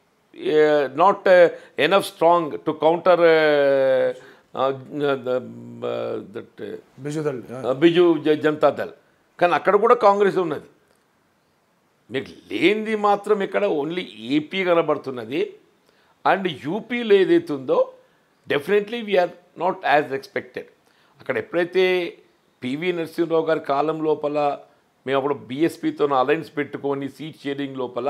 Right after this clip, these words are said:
Speaker 1: అతి తక్కువ స్థానాలకు మేము పోటీ చేయడంతోని మా బలం మొత్తం ఏదైతే ఉందో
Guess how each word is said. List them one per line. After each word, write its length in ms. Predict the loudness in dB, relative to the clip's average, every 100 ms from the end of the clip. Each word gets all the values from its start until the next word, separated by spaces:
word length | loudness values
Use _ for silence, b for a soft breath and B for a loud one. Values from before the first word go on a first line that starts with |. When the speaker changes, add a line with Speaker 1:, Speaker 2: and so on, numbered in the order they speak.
| -4 -6 B B -4
Speaker 1:
అతి 180 | -4 -2
తక్కువ 220 | -2 -2 -4
స్థానాలకు 520 | -2 -4 -4 -4 -4 -6
మేము 120 | -8
పోటీ 220 | -8 -8 -10
చేయడంతోని 560 | -8 -6 -8 -8 -10 -10 -14 B B -2
మా 80 | -2 -2
బలం 220 | 0 0 0
మొత్తం 360 | 0 4 4 4
ఏదైతే 260 | 0 0 -2
ఉందో 160 | -2